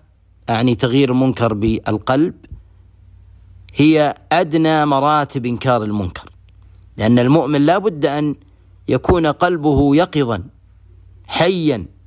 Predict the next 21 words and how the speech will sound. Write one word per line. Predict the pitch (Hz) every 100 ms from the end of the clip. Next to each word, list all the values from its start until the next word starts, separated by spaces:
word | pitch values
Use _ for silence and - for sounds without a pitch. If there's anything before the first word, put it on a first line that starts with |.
| - _ - - - - - -
يحب، | - - 190 156 113 - - - _ - - - - -
آه، | 120 113 110 107 107 98 71 - -
ال-، | 123 123 110
المعروف | 120 123 110 135 160 160 131
والخير، | 123 101 120 165 156 139 - _ _ - -
وينكر | 117 139 170 170 - 151 -
المنكر | 131 127 151 160 - 139 - - _ -
والشر، | 113 - - 165 - - _ - _ _ - - - - - - -
ويبغض | 113 143 143 139 123
أهله، | 120 156 139 127 95 _ _ _ - - - - - - - - - - - -
يحب | 120 170 139
ما | 147
يحبه | 143 156 143 135
الله | 143 135
سبحانه | - 127
وتعالى | 135 135 139
ورسوله | 131 135 135 160 143
صلى | 123 143
الله | 139 135 127
عليه | 120 127
وسلم | 127 117 165 156 135